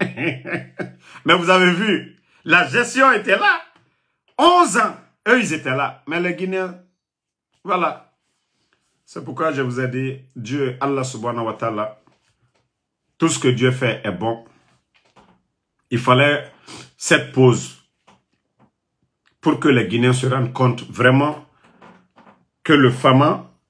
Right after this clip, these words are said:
il était capable. De un, le nom de la Guinée à l'international.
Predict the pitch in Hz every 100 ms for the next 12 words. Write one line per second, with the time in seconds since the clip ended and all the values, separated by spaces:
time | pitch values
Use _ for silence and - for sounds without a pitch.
0 | _ - 117 117 113 139 131 - 120 120
1 | - - _ _ _ _ _ _ _ _
2 | _ _ _ _ _ _ _ _ _ _
3 | _ - 120 131 147 165 170 - _ -
4 | 120 123 151 131 117 117 117 127 131 127
5 | - 117 117 110 113 110 - 101